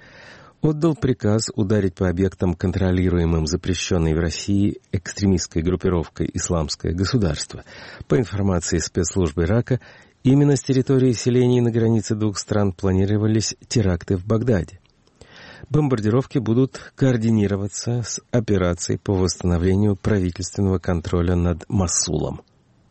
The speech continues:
Земельный суд Вены постановил освободить украинского бизнесмена Дмитрия Фирташа по делу о его экстрадиции в С Ш А. Требование прокуратуры о его задержании было отклонено.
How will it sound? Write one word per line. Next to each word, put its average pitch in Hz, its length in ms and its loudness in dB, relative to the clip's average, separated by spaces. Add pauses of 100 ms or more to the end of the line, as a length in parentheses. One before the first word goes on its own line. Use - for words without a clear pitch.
(1800)
Земельный 127 520 6
суд 123 260 -2
Вены 104 520 2 (180)
постановил 104 480 0
освободить 104 500 0
украинского 107 580 0
бизнесмена 101 680 0
Дмитрия 95 440 0
Фирташа 87 600 -2 (680)
по 156 160 4
делу 117 500 2
о 101 80 -2
его 95 340 0
экстрадиции 98 800 -2
в - 80 -10
С - 120 -2
Ш 95 160 -2
А. 76 140 -2 (1160)
Требование 143 460 0
прокуратуры 113 1000 0
о 107 140 0
его 95 240 2
задержании 104 600 2
было 113 340 2
отклонено. 92 840 0